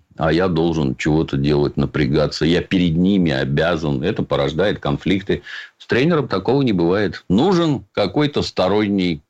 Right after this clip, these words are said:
пример. Это же тоже, то есть, ну, мартышечья сущность, ее можно, всегда можно использовать во благо, всегда. Вот тебе хороший пример, вот стремись быть таким же. Вот Александр рассказывает про этого паренька,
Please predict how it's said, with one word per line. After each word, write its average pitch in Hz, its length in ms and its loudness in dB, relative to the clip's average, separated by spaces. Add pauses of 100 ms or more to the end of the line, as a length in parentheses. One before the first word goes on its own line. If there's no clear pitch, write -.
пример. 73 440 -2 (720)
Это 170 220 -2
же 160 140 0 (140)
тоже, 127 320 0
то 101 140 -4
есть, 85 180 -2
ну, 85 560 0
мартышечья 110 1000 0
сущность, 110 640 -2
ее 110 440 2
можно, 101 440 0
всегда 90 460 0
можно 67 420 -2
использовать 101 600 0
во 73 160 0
благо, 73 420 0
всегда. 82 760 0
Вот 104 360 0
тебе 151 160 0
хороший 156 600 0
пример, 85 520 0
вот 113 240 0
стремись 107 480 0
быть - 280 -2
таким 76 400 0
же. 73 100 0
Вот 82 280 0
Александр 87 640 0
рассказывает 90 520 -2
про 78 140 -2
этого 71 200 -2
паренька, 78 580 -2